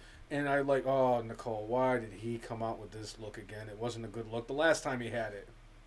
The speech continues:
It's terrible.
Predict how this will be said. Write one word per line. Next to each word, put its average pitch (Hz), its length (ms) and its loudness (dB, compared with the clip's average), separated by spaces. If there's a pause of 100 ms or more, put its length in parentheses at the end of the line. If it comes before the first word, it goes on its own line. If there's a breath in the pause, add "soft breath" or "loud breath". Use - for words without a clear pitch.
(3000 loud breath)
It's - 180 -10
terrible. - 240 -14